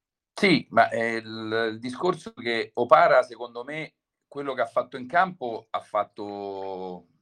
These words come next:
ha fatto quello che deve fare un portiere, perché, mm, perdonatemi, ma io sono sempre della, dell'opinione che quando, uh,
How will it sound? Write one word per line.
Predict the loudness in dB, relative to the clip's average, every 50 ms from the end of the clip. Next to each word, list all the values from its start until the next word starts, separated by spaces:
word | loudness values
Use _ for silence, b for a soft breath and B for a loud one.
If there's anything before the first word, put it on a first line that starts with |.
| _ _ _ _ _ _
ha | -10 -10 -8
fatto | 0 0 0 0 0 -4
quello | -4 -2 -2 -2
che | -2
deve | -4 -6 -4 0
fare | 0 0
un | 0 0
portiere, | -6 -10 -8 -4 -2 0 0 0 0 -2
perché, | -4 -6 -8 -6 -6 -6 -6 -6 -8
mm, | -16 -20 -20 -20 _ -20 -20 -20 -20 -20 -18 -16 -14 -10 -6 -6 -6 -6 -6 -2 _
perdonatemi, | 0 0 4 4 6 6 6 4 4 0 -2 0
ma | 0 0
io | 0 -2 -4
sono | -4 -4 -4 -2 -2 -2 -2 -2 b b b b b b b
sempre | _ -6 -6 -4 -2 -4
della, | -4 -2 0 2 4 4 4 2 0 -4
dell'opinione | -6 -8 -8 -8 -8 -8 -8 -8 -6 -6 -6 -6 -6 -8
che | -10 -12 -8
quando, | -4 -4 -4 -4 -4 -6 -4 -4 -4 -4 -6 -8
uh, | -14 -20 -18 -16 -16 -16 -16